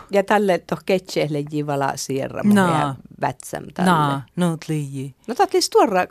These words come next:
Speaker 1: ton kuoveesu oi, niin tot
Speaker 2: Mm.
Speaker 1: ei hirmat kuhes räidu.
Speaker 2: Na.
Speaker 1: Musta ho tälle, ku leji tuntalle kyhti vetässä, sitten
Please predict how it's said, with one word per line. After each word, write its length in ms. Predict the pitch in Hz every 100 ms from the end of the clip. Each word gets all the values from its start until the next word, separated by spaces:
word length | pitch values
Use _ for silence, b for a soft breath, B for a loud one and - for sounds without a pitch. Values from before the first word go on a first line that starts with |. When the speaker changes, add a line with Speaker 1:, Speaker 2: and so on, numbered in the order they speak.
| -
Speaker 1:
ton 160 | 226
kuoveesu 600 | 226 294 202 156 147 156 -
oi, 200 | 156 147
niin 160 | 143 147
tot 80 |
Speaker 2:
Mm. 80 | 180
Speaker 1:
ei 180 | 165 170 440
hirmat 380 | 202 127 -
kuhes 420 | - 131 117 - -
räidu. 520 | 277 220 - - -
Speaker 2:
Na. 460 | 180 175 139 127 135 - _ _ b b b b - -
Speaker 1:
Musta 340 | 240 320 277
ho 100 | 247
tälle, 300 | - 220 185
ku 420 | 180 190 175 - - 127 - -
leji 220 | 196 185 185
tuntalle 640 | - 190 151 143 135 135 151
kyhti 480 | 143 123 - 151 156
vetässä, 560 | - 156 - - -
sitten 300 | 151 - -